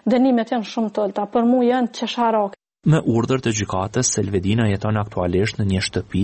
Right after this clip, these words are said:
Speaker 2: të familjes së bashkëshortit, e cila ndan të njëjtin obar me shtëpinë ku jeton ai. Gjykata ja ka ndaluar atij, babait dhe vëllait të tij t'i afrohen Elvedinës, por ajo thot se prap nuk ndihet e sigurt. Ajo jeton në ndihmë sociale prej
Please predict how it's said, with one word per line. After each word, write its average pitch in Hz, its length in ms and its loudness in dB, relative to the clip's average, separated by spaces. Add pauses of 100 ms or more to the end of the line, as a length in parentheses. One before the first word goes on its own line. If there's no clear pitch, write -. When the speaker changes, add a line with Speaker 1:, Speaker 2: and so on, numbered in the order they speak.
Speaker 2:
të 98 140 -2
familjes 95 500 0
së 104 140 -2
bashkëshortit, - 760 -6
e 120 160 -2
cila 165 300 -2
ndan 139 260 -2
të 135 140 0
njëjtin 127 320 0
obar 113 260 -2
me 107 80 0
shtëpinë 98 460 -2
ku 95 100 2
jeton 85 320 -2
ai. 82 220 -4 (180)
Gjykata 120 480 -2
ja 110 140 0
ka 110 100 -4
ndaluar 98 480 0
atij, 92 320 -4
babait 98 480 -2
dhe 98 160 -4
vëllait 95 380 -2
të 107 100 -8
tij 87 240 -4
t'i 110 160 -2
afrohen 107 400 0
Elvedinës, 101 600 -2 (160)
por 131 160 -2
ajo 170 240 -2
thot 180 180 -2
se - 240 -4
prap 175 320 -2
nuk 131 160 -2
ndihet 98 320 -2
e 95 60 -4
sigurt. 82 480 -4 (420)
Ajo 165 240 0
jeton 175 400 0
në 139 140 0
ndihmë 139 240 0
sociale 117 500 -2
prej 107 160 0